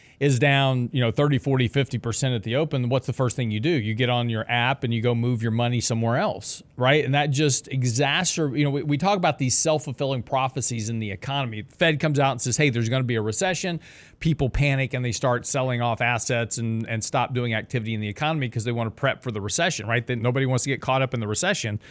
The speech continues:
So they cause the recession simply by the psychological impact of statements being made. And that's one of the problems for the regional banks, right? If I'm not really worried about my bank at the moment,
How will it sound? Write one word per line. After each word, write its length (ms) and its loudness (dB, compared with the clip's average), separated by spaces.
So 160 0
they 140 2
cause 340 4
the 80 -2
recession 600 0
simply 440 2
by 160 2
the 120 -2
psychological 800 -2
impact 520 -2
of 160 -8
statements 440 -2
being 280 -6
made. 360 0
And 100 0
that's 180 2
one 100 0
of 40 0
the 80 0
problems 320 -2
for 60 -4
the 80 -2
regional 360 -2
banks, 600 -2
right? 340 0
If 140 0
I'm 140 2
not 220 0
really 200 0
worried 720 2
about 640 0
my 220 0
bank 340 0
at 100 -2
the 80 -2
moment, 800 -2